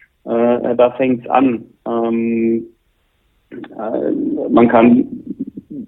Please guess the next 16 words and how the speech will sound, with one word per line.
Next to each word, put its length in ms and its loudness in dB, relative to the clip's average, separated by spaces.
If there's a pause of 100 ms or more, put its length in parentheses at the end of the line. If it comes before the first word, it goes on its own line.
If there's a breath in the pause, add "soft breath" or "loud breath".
(320)
man 420 2
kann, 480 4
äh, 460 2
Firmen 400 6
unterstützen, 640 0
die 80 -2
sich 180 -10
in 120 -6
dem 160 -4
Bereich 400 2
enga-, 400 -4
äh, 200 2 (100)
engagieren. 600 2 (1080 soft breath)
Ähm, 1040 2 (460)
äh, 40 -20 (1200)
Adidas 580 2